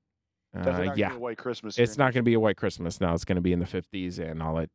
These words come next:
Speaker 2: is gonna melt, and Michigan will turn into the lovely gray, brown, black, uh, mud hole that, uh, it can get to in the winter. So, we got that to look forward to.
Speaker 1: Yep. Oh, yeah, which is nice,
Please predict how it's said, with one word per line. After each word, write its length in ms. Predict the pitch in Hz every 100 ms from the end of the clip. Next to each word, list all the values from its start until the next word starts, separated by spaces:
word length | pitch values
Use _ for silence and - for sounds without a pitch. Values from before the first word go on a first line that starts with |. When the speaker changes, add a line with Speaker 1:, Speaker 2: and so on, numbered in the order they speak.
| -
Speaker 2:
is 140 | 87
gonna 140 | 90 82
melt, 380 | 104 110 107 -
and 240 | 104 95
Michigan 320 | 101 98 107 98
will 80 | 92
turn 240 | 110 98
into 280 | 92 - 98
the 160 | 95
lovely 580 | 98 107 113 110 110 107
gray, 540 | 104 110 107 101 101 98
brown, 520 | - 101 98 98 98
black, 720 | 110 101 95 95 - - - _ _ _ _ _ _ _
uh, 300 | 110 87 85
mud 420 | 90 95 101 95
hole 400 | 90 101 92 90 87
that, 380 | 90 85 -
uh, 240 | 90 87 -
it 160 | 123 -
can 220 | 143 139
get 180 | 170 - -
to 240 | 95 82 90
in 80 |
the 80 | 87
winter. 360 | 90 82 76 78
So, 220 | - 82
we 80 | 98
got 140 | 107
that 180 | 107 98
to 80 | 85
look 80 | 80
forward 220 | 82 76
to. 160 | 71 -
Speaker 1:
Yep. 120 | 117 - _ _ _ _ _ _ _ -
Oh, 200 | 110 107
yeah, 180 | 87 78
which 220 | 82 135
is 140 | 156 120
nice, 460 | 101 127 - -